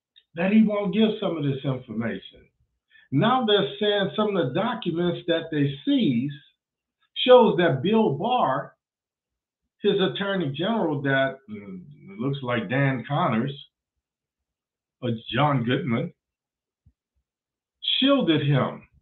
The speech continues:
from the Mueller report that showed that he obstructed the investigation into his Russia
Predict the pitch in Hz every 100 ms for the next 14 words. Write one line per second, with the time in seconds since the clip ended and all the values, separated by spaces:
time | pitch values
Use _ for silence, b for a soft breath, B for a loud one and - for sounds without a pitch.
0 | - - _ _ _ _ _ _ _ _
1 | _ _ _ _ - 220 196 180 226 285
2 | 226 139 123 110 - 107 82 - _ _
3 | _ _ _ _ _ - 180 175 - 240
4 | 214 180 202 - 220 208 185 - - 226
5 | 233 - 165 151 151 151 147 147 143 190
6 | 202 - 143 214 240 - 135 139 175 _
7 | _ _ _ _ 180 190 - 185 180 180
8 | - 214 185 - - - _ _ _ _
9 | _ _ _ - 120 190 220 - 151 156